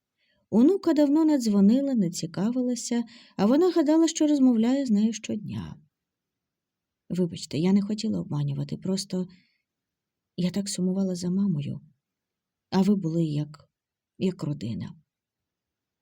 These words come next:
Марія Іванівна посміхнулася крізь сльози. "Доню, ти півроку слухала старечу балаканину, хвилювалася, швидку викликала. А моя рідна онука навіть номер не перевірила".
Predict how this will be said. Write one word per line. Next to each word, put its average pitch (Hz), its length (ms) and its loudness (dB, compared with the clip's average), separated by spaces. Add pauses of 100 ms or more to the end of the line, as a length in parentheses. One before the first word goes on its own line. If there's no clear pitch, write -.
(440)
Марія 349 380 4
Іванівна 285 480 2
посміхнулася 175 840 -4
крізь 147 320 -8
сльози. - 460 -12 (840)
"Доню, 185 580 0 (460)
ти 277 140 2
півроку 294 560 4
слухала 269 540 0
старечу 247 480 -4
балаканину, 220 800 -2 (160)
хвилювалася, 170 880 -2 (300)
швидку 294 480 0
викликала. 196 720 -6 (800)
А 196 140 4
моя 208 280 4
рідна 190 280 2
онука 185 340 0
навіть 170 300 -2
номер 135 560 -6
не 151 140 -6
перевірила". 123 760 -8